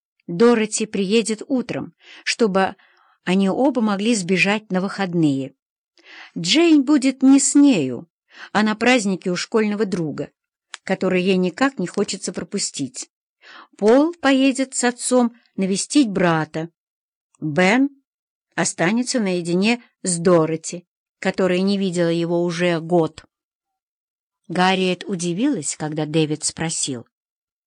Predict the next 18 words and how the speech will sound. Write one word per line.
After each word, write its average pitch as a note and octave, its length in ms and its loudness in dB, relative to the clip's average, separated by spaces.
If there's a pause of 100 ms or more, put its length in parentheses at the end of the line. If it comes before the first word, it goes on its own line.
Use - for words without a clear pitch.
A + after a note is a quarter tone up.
(540)
«Думаешь, G3+ 560 2
Дороти F#3+ 560 -2
понимает, F3+ 1000 -2 (500)
насколько A#3+ 600 0
Бен F#3+ 300 0 (220)
старше, E3 600 -2
чем F3+ 320 -2
выглядит?» C#3+ 640 -6 (1040)
«Может, D3+ 340 -4
её D#3 240 -4
предупредить?» D3+ 800 -10 (1040)
«Да B3 220 2
она B3 240 4
всё A#3+ 240 0
поймёт A3 440 0
за G3+ 140 0
пять G3 260 0
минут». F3+ 480 0